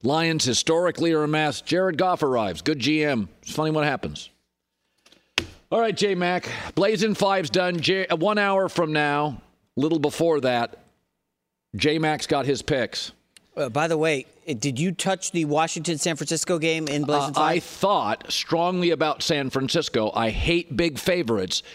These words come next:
Speaker 1: but if you go and listen to Greg Cosell yesterday, he said they moved the ball up and down the field in the first half against Baltimore. They just had a bad pick.
Speaker 2: Yeah.
Speaker 1: Washington's defense is anemic.
Speaker 2: Well, a report out of Washington is, uh, Jacoby Brissett, who was sl-, slated to start,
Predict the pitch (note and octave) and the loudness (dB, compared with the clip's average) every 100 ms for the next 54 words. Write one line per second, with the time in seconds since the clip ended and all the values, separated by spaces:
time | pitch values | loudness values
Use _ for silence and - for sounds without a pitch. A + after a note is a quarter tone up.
0 | - - C#3 C#3+ D3 C3+ A#2 E3 E3 F3 | -20 -6 -2 0 0 0 2 2 2 0
1 | C#3+ D3 D#3 D#3+ D3+ D#3 D3+ B2+ D3 B2+ | 0 0 0 0 0 0 0 0 0 0
2 | F#3 F#3 D3 A2 - A#2+ A#2+ C3 B2 D#3 | 0 0 0 -2 0 0 0 0 0 0
3 | C#3 A#2 C#3+ E3 C3 D#3 D#3 D3+ D3 D3 | 0 0 0 0 0 2 2 0 0 0
4 | D3 - E3+ E3 C#3 C3 D3 B2+ D3+ B2+ | 0 0 0 2 0 0 0 0 0 0
5 | C3+ B2+ G2+ D#3+ F3 A#2 A#2+ B2 B2 B2+ | 0 -2 0 0 0 0 0 0 0 -2
6 | C3 A2+ C3 A#2+ - E3 B2+ C3+ B2+ A2 | -2 0 0 0 0 0 -2 -4 -6 -2
7 | A#2 D3+ D#3 E3 D3 A#2 D3 D3+ C#3 C3+ | 0 0 0 -2 0 0 0 0 -2 0
8 | C3+ G#2 _ _ A#2+ A#2 A2 A2+ C#3 A#2 | -2 -2 _ _ -2 0 2 2 2 2
9 | E2+ - - D3 D3 C3+ C#3 D3 C3+ F#3 | 0 -6 -2 -2 -2 -4 -2 -2 -2 -2
10 | F#3+ F3 D#3+ D3 D#3 - B2+ C#3+ A#2+ - | 2 2 2 2 0 -2 -4 -2 -2 -2
11 | C3+ B2 G#2+ B2 A#2 G2+ A#2 F3+ G3 E3 | -2 0 0 0 0 -2 -2 0 0 0
12 | D3+ - G3+ - C#3+ C#3 - E3+ - F#3 | 0 0 0 0 -2 -2 -2 -2 0 0
13 | F#3 E3+ D3+ - E3+ D4+ | 0 0 -2 2 0 -2